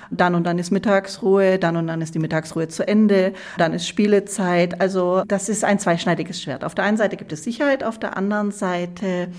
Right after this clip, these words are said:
ist es auch sehr, sehr streng, rigide und ich würd mir mehr Freiheit wünschen,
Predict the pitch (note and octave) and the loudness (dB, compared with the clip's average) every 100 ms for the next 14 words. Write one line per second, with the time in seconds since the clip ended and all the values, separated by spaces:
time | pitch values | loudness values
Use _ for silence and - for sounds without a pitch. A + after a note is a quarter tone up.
0 | - F#3 F#3 F3 D#3+ D#3 - E3+ F3+ F3+ | -6 -6 -6 -4 -4 -4 -2 0 0 0
1 | D#3 D#3 D#3+ - - - - F3 A3 A#3 | 0 0 -4 -6 -8 -6 0 4 6 4
2 | A3 E3 E3 F3+ G#3+ G3 F#3+ F#3+ - - | 4 -2 -2 0 2 2 2 -2 -16 -8
3 | - F3 E3 E3 D#3+ - - _ - - | 0 2 2 0 -4 -10 -20 _ -8 0
4 | F#3+ G3+ F#3+ E3+ D#3+ C#3 C#3 - B2+ B2+ | 0 2 2 2 0 -2 -4 -4 -4 -4
5 | B2 A2+ A#2 D#3+ - | -10 -6 -4 -2 -2